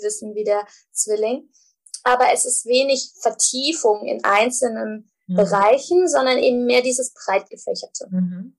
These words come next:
Speaker 2: mhm.
Speaker 1: Was ja nicht bedeutet, dass das eine besser oder das andere schlechter ist. Der Zwilling will sich eben ausprobieren und will eben
Speaker 2: Ja.
Speaker 1: nichts verpassen.
Speaker 2: Ja.
Speaker 1: Aber diesen Fokus halten und immer abgelenkt sein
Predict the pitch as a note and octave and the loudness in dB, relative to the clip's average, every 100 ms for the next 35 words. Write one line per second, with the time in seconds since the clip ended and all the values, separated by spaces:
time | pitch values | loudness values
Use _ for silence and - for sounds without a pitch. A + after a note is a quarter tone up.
0 | - F#3 G3+ - A#3 - A#3 A#3+ B3 B3 | -12 -12 -8 -2 0 2 2 0 0 0
1 | A#3 A3 A3+ - G#3+ - G#3+ A3 A3+ G#3 | 4 2 0 -4 -4 -4 -4 -2 -2 -2
2 | G#3+ G3+ G#3 G#3 G3+ G3 G3+ F#3+ F#3+ G3+ | -4 0 -2 -2 -8 -10 -10 -4 -4 -2
3 | G3 - C4+ D4 E4+ - _ _ _ _ | -2 0 2 2 2 -2 _ _ _ _
4 | A#3+ B3 C4 C4+ C#4 D4 C#4+ D4 F4+ F#4+ | -2 0 2 4 4 4 2 0 2 4
5 | A3+ G#3 - F#3 F#3 G3 G3+ G#3 A#3+ B3 | 2 0 -8 -14 -14 -16 -12 -4 0 0
6 | A#3 A#3+ B3 - A#3+ A3+ G3+ F3+ F3 F3+ | -2 -6 -6 -6 -6 -4 -6 -6 -10 -16
7 | _ _ _ F3+ E3 G#3 A3+ B3 A#3+ - | _ _ _ -18 -4 0 4 4 4 -2
8 | A#3 A3 A3+ - C#4 D4+ D#4 C#4 - - | -8 -6 -6 2 2 4 4 4 2 -6
9 | - A#3 A#3+ B3+ B3 A#3+ A#3+ A#3 G#3+ G#3+ | -2 4 4 4 -2 -4 -4 -4 -4 -6
10 | - A#3 A3+ A3 - - B3 A#3+ A3 A3 | -4 0 2 0 -2 0 4 4 4 0
11 | - A3 G#3+ A3 A3 | -2 2 2 0 -4